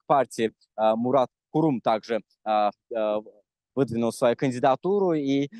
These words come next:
э, есть также уверенность со стороны, э, правящей, э, партии, что именно их кандидат,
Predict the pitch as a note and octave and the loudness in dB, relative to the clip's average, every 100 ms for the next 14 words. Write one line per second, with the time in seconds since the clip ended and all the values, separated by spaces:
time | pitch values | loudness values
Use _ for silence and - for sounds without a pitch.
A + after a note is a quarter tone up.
0 | G3 A#2 A#2 A2+ - _ _ _ _ _ | -4 2 4 2 -2 _ _ _ _ _
1 | _ _ _ A#2 C#3+ - - B2+ C3+ C3+ | _ _ _ -2 -2 -2 -2 -2 -2 -4
2 | D3 D3 A#2+ A2+ - - C3 B2 A2 - | -2 -2 -4 -8 -14 -2 2 2 0 -8
3 | - A2 - B2+ A#2 A2+ - A2+ - _ | -4 -4 2 2 2 -2 -6 -8 -8 _
4 | - A2 G#2+ - D#3 D#3+ - B2+ - B2+ | 2 2 4 2 2 2 -2 -8 -2 -2
5 | A#2 D#3+ C#3+ C3+ C#3 E3+ - C3 A#2 C3 | -2 0 0 0 -2 -4 -4 -6 -4 0
6 | C#3+ G#2+ | 2 2